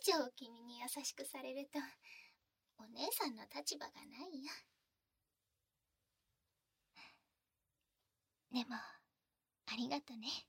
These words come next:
次からはなるべく、お姉さんも君を頼るようにするよ。だ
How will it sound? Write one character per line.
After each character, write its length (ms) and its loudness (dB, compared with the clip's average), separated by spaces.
次 300 2
か 140 2
ら 60 6
は 180 2
な 120 -8
る 140 -8
べ 80 -6
く、 140 2
お 100 0
姉 180 4
さ 220 0
ん 60 -4
も 80 -4
君 320 -2
を 60 -2
頼 320 2
る 80 2
よ 120 2
う 40 0
に 100 -4
す 180 -10
る 140 -2
よ。 120 -2
だ 100 4